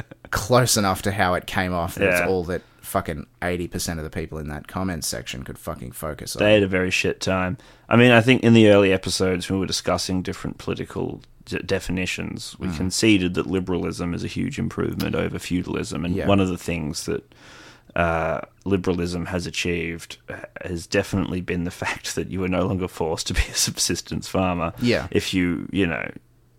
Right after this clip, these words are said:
Speaker 1: I mean, in, in much of the world, people still are, but there are fewer people living, li-, relatively fewer people are subsistence farmers under liberalism than there were under
Speaker 2: Yeah.
Speaker 1: feudalism.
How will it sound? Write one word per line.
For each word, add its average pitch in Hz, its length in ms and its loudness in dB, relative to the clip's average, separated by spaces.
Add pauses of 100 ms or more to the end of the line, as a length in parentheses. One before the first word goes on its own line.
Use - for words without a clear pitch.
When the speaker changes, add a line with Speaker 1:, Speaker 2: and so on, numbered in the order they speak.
(380)
Speaker 1:
I 101 100 2
mean, 95 200 4
in, 95 420 4
in 101 140 6
much 104 240 4
of - 80 -6
the 92 80 0
world, 85 540 -2
people 87 260 -4
still 87 320 -2
are, 80 340 0 (280)
but 92 140 6
there 101 180 8
are 92 200 10
fewer 85 320 0
people 82 480 -2
living, 85 280 -4
li-, - 40 -6 (180)
relatively 95 640 4
fewer - 280 -2
people 82 400 -4
are 82 140 0
subsistence - 500 -10
farmers 80 540 -4
under 82 180 -4
liberalism 82 680 -6
than 85 160 -6
there 90 140 -4
were 85 200 -2
under 104 120 0
Speaker 2:
Yeah. 78 120 -4
Speaker 1:
feudalism. - 500 -10